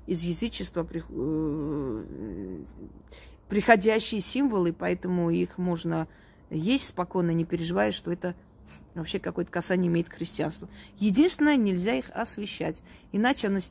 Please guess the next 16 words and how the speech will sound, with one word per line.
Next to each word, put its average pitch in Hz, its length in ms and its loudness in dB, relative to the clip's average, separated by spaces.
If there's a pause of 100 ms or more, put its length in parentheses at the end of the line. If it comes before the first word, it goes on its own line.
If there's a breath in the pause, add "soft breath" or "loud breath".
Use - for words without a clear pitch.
теряет 190 360 0
всю - 160 -8
силу, 294 300 2
потому 175 280 -6
что - 180 -6
вы 226 140 -4
тогда 185 360 -2 (760 loud breath)
переносите 247 720 6
в 170 40 -4
христианский 208 800 0
лад, 170 260 0 (960)
а 185 120 0
этого 185 220 -2
делать 190 300 0
не 190 100 0
нужно. 156 360 -2